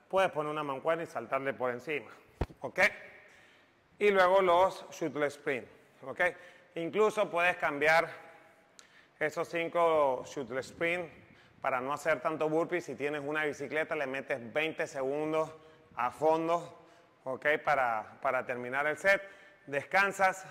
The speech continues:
sesenta segundos y vuelves a meterle turbo,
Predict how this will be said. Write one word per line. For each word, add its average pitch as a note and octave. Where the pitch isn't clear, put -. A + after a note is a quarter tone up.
sesenta E3
segundos G3
y F#3
vuelves D#3
a D3+
meterle D3+
turbo, E3